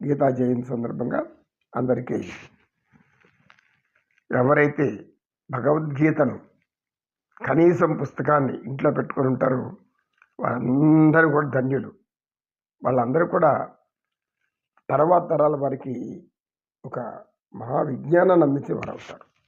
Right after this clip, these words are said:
నమో కృష్ణ, నమో కృష్ణ. కృష్ణం వందే జగద్గురు. భగవద్గీత జ్ఞానం ఒక్క శ్లోకం,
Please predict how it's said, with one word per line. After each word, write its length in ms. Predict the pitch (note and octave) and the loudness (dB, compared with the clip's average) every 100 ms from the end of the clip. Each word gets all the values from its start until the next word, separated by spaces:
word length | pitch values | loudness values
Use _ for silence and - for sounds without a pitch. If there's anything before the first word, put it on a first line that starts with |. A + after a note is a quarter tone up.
| _ _ - - _ _ _ _ _ A#3+ | _ _ -20 -20 _ _ _ _ _ -4
నమో 380 | B2+ D3+ D#3+ C3 | 2 4 2 0
కృష్ణ, 440 | - A2+ - - | -4 -10 -8 -8
నమో 420 | - C3 C#3 B2+ | -8 -2 0 -2
కృష్ణ. 400 | - - - - - - - - _ _ - | -4 -12 -18 -16 -18 -20 -20 -20 _ _ -14
కృష్ణం 640 | - - - D#3 E3+ D#3 | -14 -12 -2 2 4 4
వందే 380 | D3 C3 B2 A#2+ | 2 2 0 -2
జగద్గురు. 600 | A2+ - - - - - _ _ _ _ _ _ _ _ _ _ _ _ _ _ _ _ _ - | -6 -10 -12 -14 -20 -20 _ _ _ _ _ _ _ _ _ _ _ _ _ _ _ _ _ -14
భగవద్గీత 560 | A#2+ C3+ D3 C3+ D#3 D3 | -6 -2 -2 -2 -2 -2
జ్ఞానం 840 | A2 G#2 B2+ C#3 E3+ C#3 A#2+ - _ _ _ _ _ _ _ - | -6 -6 -2 0 2 0 -4 -12 _ _ _ _ _ _ _ -10
ఒక్క 320 | B2+ - D#3 | -10 -2 -2
శ్లోకం, 720 | D3+ D3+ D#3 E3+ E3 C#3 | -2 0 2 4 2 2